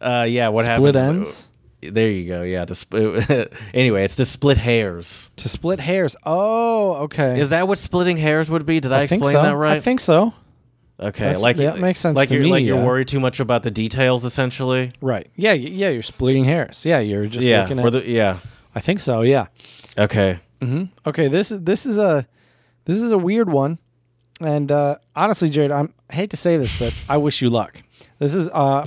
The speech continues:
Speaker 2: my,
Speaker 1: <laughs>
Speaker 2: my last two are
Speaker 1: Challenge
Speaker 2: also Khmer,
Speaker 1: accepted.
Speaker 2: and, uh, this one is Tuk Krok Kma, which, uh, literally translates to orange juice cat.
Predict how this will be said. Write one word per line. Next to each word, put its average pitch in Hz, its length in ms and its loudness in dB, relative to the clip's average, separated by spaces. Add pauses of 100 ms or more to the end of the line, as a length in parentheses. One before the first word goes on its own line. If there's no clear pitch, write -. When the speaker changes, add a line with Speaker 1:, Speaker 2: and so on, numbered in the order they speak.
Speaker 2:
my, 156 180 2 (200)
Speaker 1:
<laughs> 185 280 -2
Speaker 2:
my 156 260 0 (120)
last 185 440 0
two 202 140 -2
are - 100 2
Speaker 1:
Challenge 156 360 4
Speaker 2:
also 180 40 2
Khmer, 160 380 2
Speaker 1:
accepted. - 160 -10 (600)
Speaker 2:
and, 143 280 0
uh, 135 240 4
this 160 200 0
one 185 140 0
is 156 320 0 (340)
Tuk 277 300 -2 (100)
Krok 190 580 0
Kma, 151 340 0 (680)
which, 135 240 0 (100)
uh, 165 60 -4
literally 214 500 -2
translates 170 580 -2
to 156 260 -2
orange 202 560 2
juice 151 480 2
cat. - 640 -6